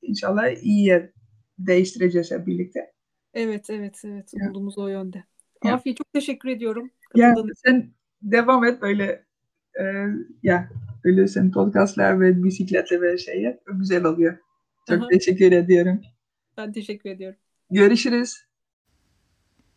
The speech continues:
Speaker 2: Afiye ile konuşurken adını hatırlayamadım hastalığın adı. Alzheimer değil, Parkinson.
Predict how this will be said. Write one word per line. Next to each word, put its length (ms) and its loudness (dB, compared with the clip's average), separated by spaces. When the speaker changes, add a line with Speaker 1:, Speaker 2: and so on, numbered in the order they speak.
Speaker 2:
Afiye 340 -10
ile 120 -16
konuşurken 520 -14
adını 260 -16
hatırlayamadım 720 -14
hastalığın 540 -16
adı. 520 -18
Alzheimer 500 -14
değil, 240 -18
Parkinson. 560 -16